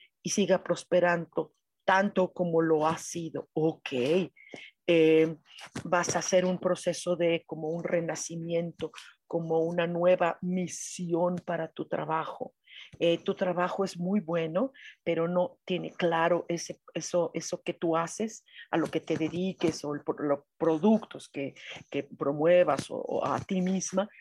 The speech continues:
eh, tiene que haber un renacimiento, una nueva forma. Eh, es una, porque es algo muy vocación para ti,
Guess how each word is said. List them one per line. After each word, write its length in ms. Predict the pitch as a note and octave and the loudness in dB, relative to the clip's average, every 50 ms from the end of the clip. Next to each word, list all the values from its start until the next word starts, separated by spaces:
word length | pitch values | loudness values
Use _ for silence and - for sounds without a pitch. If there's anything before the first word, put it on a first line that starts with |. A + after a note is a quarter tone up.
| - - - - - - | -20 -20 -20 -18 -6 -4
eh, 120 | F3 E3+ | -2 -2
tiene 340 | E3+ - F#3 F3+ F3+ F3+ F3+ | -2 -2 -4 -4 -4 -4 -6
que 140 | - - F#3 | -4 -2 0
haber 240 | F3 F3 F#3 F#3 F3+ | 0 2 2 2 2
un 160 | F3+ F#3 F3+ | 0 -2 -4
renacimiento, 960 | - F3+ F3+ F3 E3 D#3+ - - F3+ E3+ D#3+ D#3+ E3+ F3+ F3+ F3 - - E3 | -2 -4 -4 -4 -4 -8 -10 -10 -10 -10 -8 -6 -4 -4 -4 -6 -6 -8 -8
una 180 | E3 E3 D#3+ E3 | -6 -6 -6 -6
nueva 320 | E3 D#3+ E3+ E3+ F3 E3+ | -4 -4 -2 -2 -2 -4
forma. 540 | - - - E3+ F3+ F#3 F3+ F3 F3 E3+ F#3 - - - - - - - _ _ - | -6 -2 0 2 2 4 2 2 0 -2 -4 -6 -12 -20 -18 -20 -20 -20 _ _ 2
Eh, 300 | E3+ E3+ D#3+ D#3+ E3 - | 4 6 6 6 4 4
es 300 | - E3 D#3+ D#3 - - | 2 2 2 0 0 -4
una, 340 | F#3+ F#3 F3+ F3+ F3 E3+ E3+ - _ - - | -6 -2 -2 0 -2 -2 -4 -6 _ -8 -4
porque 240 | - G3 F#3+ - G#3+ | -2 -2 0 0 0
es 100 | - - | 0 2
algo 320 | F#3+ F#3+ G3 F#3 F#3+ E3+ - | 2 2 2 2 0 -2 -2
muy 220 | - D#3+ F#3 F#3 F3+ | -4 -4 -2 -2 -2
vocación 760 | - F#3 F3 - D#3+ D#3 - - - G3+ F#3+ G3+ F#3+ - - _ | -2 -2 -4 -4 -6 -8 -8 -4 -2 0 0 0 0 -4 -8 _
para 240 | - D#3 D3+ D3 C#3+ | -8 -6 -6 -6 -6
ti, 320 | - _ - D3+ C#3+ C3 | -8 _ -8 -8 -8 -10